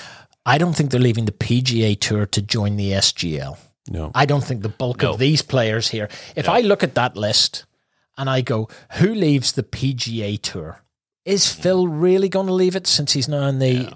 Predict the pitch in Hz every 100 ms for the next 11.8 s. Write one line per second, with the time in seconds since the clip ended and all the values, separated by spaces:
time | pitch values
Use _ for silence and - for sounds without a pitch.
0 | - - 160 165 - 151 147 139 123 123
1 | 131 147 170 - 190 185 - - 175 202
2 | 156 - 113 143 180 - - - - -
3 | - 185 214 - 277 180 147 123 120 107
4 | 104 143 202 110 - - _ _ _ _
5 | 117 117 117 110 _ _ _ _ 143 123
6 | - - 202 - 269 160 127 117 98 -
7 | - 143 143 - 107 - 113 113 180 -
8 | - - 104 95 98 107 92 104 - 110
9 | 131 214 240 233 220 208 175 - 110 104
10 | 95 101 104 104 107 104 104 - 110 -
11 | 127 120 120 117 113 110 143